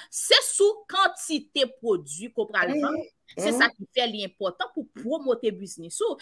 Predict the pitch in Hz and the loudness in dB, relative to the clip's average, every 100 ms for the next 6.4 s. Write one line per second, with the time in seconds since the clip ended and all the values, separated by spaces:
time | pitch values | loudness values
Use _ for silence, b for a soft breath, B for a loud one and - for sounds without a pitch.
0 | B 302 302 254 254 277 285 262 247 247 | B -2 2 2 2 -2 -2 -2 -2 -2
1 | 233 330 339 294 - 262 294 349 b - | -2 -2 -6 -12 -6 -2 -2 -4 b -6
2 | 285 277 330 330 302 202 262 320 381 330 | -2 2 2 2 0 2 6 8 8 6
3 | 185 - - _ 359 339 339 320 302 285 | 4 -2 -14 _ 0 2 2 2 2 4
4 | 247 202 B 226 381 392 370 - 330 349 | 2 0 B 2 8 8 8 4 6 6
5 | - _ - 523 - 440 - 370 339 - | 2 _ 6 6 6 0 0 0 0 4
6 | 320 208 - | 4 4 0